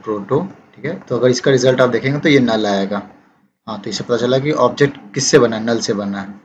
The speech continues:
ठीक है। तो ये kind of था basically, अगर आप समझने के लिए, ठीक है, अगर आप देखना चाहते थे object का क्या होता है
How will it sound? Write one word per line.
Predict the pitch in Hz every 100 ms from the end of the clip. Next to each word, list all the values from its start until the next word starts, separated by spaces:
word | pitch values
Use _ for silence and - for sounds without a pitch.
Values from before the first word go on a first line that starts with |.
| -
ठीक | 120
है। | 151
तो | - _ _ _ _ _ _ _ _ _ _ _ _ 175
ये | 160 160
kind | 151 135 135
of | 127 -
था | 117 123
basically, | 123 107 117 - 120 - - _ _ _ _ -
अगर | 123 120
आप | 104
समझने | - 113 107 104 110
के | 110
लिए, | 110 185 - -
ठीक | 98
है, | -
अगर | 113
आप | 110
देखना | 104 101 110
चाहते | 101 104 107
थे | 110
object | 101 98 104
का | 98
क्या | 107
होता | 104 104 98
है | 143